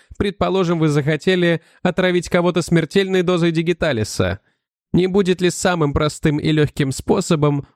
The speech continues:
устроить отравление практически всех листьями наперстянки?" В любом случае убийство бы не было тайной, а здесь никто бы не удивился одной жертве,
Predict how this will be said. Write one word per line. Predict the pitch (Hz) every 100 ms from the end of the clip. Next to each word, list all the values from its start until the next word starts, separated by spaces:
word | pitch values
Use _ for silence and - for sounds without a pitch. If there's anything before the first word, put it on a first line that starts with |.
| _
устроить | 202 - 190 190 180
отравление | - 170 175 165 175 175 170
практически | 165 196 190 - 180 165 - 147
всех | - - 202 - -
листьями | 175 185 - - 185
наперстянки?" | 185 180 196 180 - 180 110 107 113 98 - _ _ _ _ -
В | 139
любом | 170 196 190
случае | - 185 170 175 165
убийство | 165 165 202 - 185
бы | 170
не | 185 185
было | 185 190
тайной, | - 190 120 110 110 113 _ _
а | - 131
здесь | 110 110 165 180 - - _ -
никто | 208 - 220
бы | 196
не | 190
удивился | 170 160 175 185 -
одной | 180 131 131 151 170
жертве, | 196 180 165 151 151